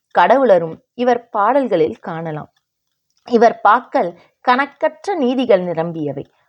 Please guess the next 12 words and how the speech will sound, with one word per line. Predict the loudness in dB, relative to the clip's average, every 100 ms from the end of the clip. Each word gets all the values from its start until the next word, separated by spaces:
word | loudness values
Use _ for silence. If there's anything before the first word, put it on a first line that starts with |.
| _
மனத்தை | -2 0 0 -4 -8 -6 -6 -6
தம்பசம் | -6 -4 -2 0 0 -6 -8
இழுப்பவை. | -4 -2 -2 _ -8 -8 -12 _ _
நீங்கள் | -4 0 2 2 0 -4 -6
இப்பெரியார் | -6 -6 0 0 2 4 4 2
பாடல்களை | -2 -4 -2 -2 0 -2 -4 _ -8 -6
பன்முறையும் | -6 -4 2 2 0 -6 _ _ -4
படித்து | -2 -2 -4 _ -12
சுவைத்தல் | -8 -6 -6 _ -4 -4 -4
வேண்டும். | -6 -8 -10 -14 _ _ _
இவருடைய | 0 2 4 2 0 -4 _ -2
பாக்களாகிய | -2 -4 -4 -2 0 -2 -6